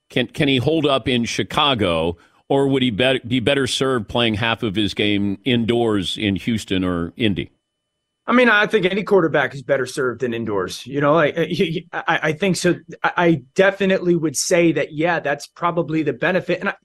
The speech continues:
Speaker 2: like, here's the big challenge for you, more than the weather, Dan, is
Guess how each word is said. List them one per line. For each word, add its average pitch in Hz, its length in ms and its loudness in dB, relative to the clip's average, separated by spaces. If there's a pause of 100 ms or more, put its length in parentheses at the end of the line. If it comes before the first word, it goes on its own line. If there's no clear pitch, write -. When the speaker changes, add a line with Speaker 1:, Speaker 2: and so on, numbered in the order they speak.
(200)
Speaker 2:
like, 196 160 2
here's 262 300 0
the 208 80 -4
big 165 340 0
challenge 180 500 0
for 156 100 -8
you, 143 80 -2
more 185 260 4
than 202 160 2
the 170 80 4
weather, 139 340 2
Dan, 185 420 -2 (540)
is 175 540 4